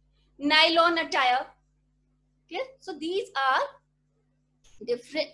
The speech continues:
uh, same objects, similar objects made up of different materials. Okay.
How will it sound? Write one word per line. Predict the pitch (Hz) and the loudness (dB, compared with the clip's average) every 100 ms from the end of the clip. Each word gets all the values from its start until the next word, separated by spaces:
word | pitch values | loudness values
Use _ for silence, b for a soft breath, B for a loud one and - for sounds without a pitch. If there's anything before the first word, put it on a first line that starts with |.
| - | -12
uh, | 233 - _ | -14 -16 _
same | - 349 466 | -4 -2 0
objects, | 359 277 214 269 339 - - _ | 0 0 -4 -8 -8 -12 -20 _
similar | 302 302 415 539 | -6 -2 0 2
objects | 277 247 349 - | 0 -2 -10 -8
made | 262 247 | -8 -6
up | 277 | -6
of | 349 | -6
different | 240 - 285 285 | -8 -8 -6 -4
materials. | 247 247 226 - - - _ _ _ _ _ _ | -6 -6 -10 -12 -18 -20 _ _ _ _ _ _
Okay. | 262 440 | -10 -10